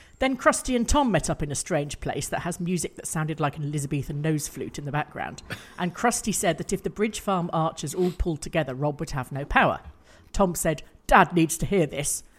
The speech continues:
And then we indeed heard him tell his dad exactly what we just heard. Still,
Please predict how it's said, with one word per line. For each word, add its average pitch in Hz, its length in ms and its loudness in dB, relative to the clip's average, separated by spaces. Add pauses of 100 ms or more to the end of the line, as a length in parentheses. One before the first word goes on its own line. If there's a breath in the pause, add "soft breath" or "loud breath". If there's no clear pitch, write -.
(140 soft breath)
And 170 120 0
then 247 140 6
we 220 180 2
indeed 202 340 0 (100)
heard 262 280 4
him 139 240 -2
tell 226 220 2
his 208 140 0
dad 143 400 -2
exactly 220 480 2
what 190 220 2
we 196 180 4
just - 320 -6
heard. 139 420 2
Still, - 320 4